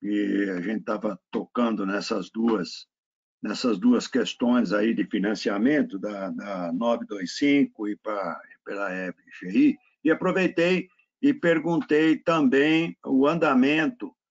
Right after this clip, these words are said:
das nossas, ah, das nossas demandas, né, das nossas demandas,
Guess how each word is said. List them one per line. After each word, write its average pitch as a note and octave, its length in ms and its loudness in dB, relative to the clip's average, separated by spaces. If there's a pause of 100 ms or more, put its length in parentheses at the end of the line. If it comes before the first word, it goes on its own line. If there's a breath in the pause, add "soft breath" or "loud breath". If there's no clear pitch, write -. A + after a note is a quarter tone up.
(340)
das B2 420 -2
nossas, C3 840 0
ah, A#2 380 -6
das A2 300 -10
nossas B2 480 -2
demandas, C3+ 800 2 (420)
né, B2+ 240 -10
das A#2 240 -6
nossas G#2 340 -8
demandas, B2+ 520 0